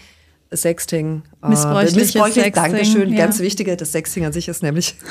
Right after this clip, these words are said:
Speaker 1: <laughs> nicht das Problem, der,
Speaker 2: Ja.
Speaker 1: der Missbrauch des Sextings ist das Problem, das ist ein ganz wichtiger Punkt.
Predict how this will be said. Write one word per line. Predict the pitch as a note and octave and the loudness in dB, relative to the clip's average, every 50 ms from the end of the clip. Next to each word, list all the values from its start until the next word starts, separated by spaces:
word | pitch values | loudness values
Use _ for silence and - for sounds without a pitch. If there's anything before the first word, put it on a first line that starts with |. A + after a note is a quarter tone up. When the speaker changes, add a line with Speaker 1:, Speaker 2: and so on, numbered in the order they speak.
| - - - - | -10 -10 -10 -12
Speaker 1:
<laughs> | - - - - - - | -16 -18 -20 -18 -8 -2
nicht | F#3 G#3+ A3 - | 0 0 0 2
das | G3 F3+ F#3 | 0 -2 -2
Problem, | - E3+ D#3+ D#3+ D#3 D#3+ E3 D#3+ - - | -2 -2 0 0 2 0 0 -2 -4 -2
der, | D3+ C#3+ B2+ | -2 -2 -2
Speaker 2:
Ja. | - | -4
Speaker 1:
der | D3 D#3+ D#3 | -6 -4 -4
Missbrauch | E3+ F3+ - - - B2+ A#2+ | -4 -4 -6 -6 -10 -12 -10
des | - A#2+ - | -10 -12 -12
Sextings | A#2+ A#2 - - - D3 D3 D3 | -12 -12 -14 -14 -14 -14 -14 -14
ist | - - - | -16 -20 -20
das | E3 - - | -20 -20 -20
Problem, | _ - D3 E3 F3 F#3 F#3+ | _ -14 -8 -6 -6 -6 -6
das | F3 D3 - | -8 -10 -12
ist | - - D#3+ | -16 -20 -18
ein | |
ganz | D3 D3 C#3+ D3 D3+ | -18 -18 -18 -18 -20
wichtiger | C#3+ - - E3+ D3+ D#3+ | -20 -20 -20 -20 -20 -20
Punkt. | D3 - E3+ E3+ F3 - | -14 -8 -6 -6 -6 -6